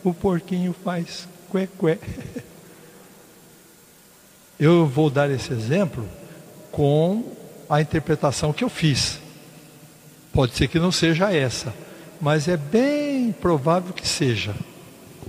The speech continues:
É um porquinho sem esperança, como muitos cristãos. Por quê?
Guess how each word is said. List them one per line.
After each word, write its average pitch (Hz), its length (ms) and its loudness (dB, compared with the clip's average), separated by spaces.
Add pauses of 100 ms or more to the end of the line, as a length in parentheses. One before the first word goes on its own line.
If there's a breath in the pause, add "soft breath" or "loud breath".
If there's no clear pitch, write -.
(640 loud breath)
É 175 160 4
um 196 120 2
porquinho 208 1000 2 (580)
sem 208 420 4
esperança, 185 800 2
como 175 320 0
muitos 190 440 0
cristãos. 160 880 -4 (1900)
Por 233 200 4
quê? 123 280 0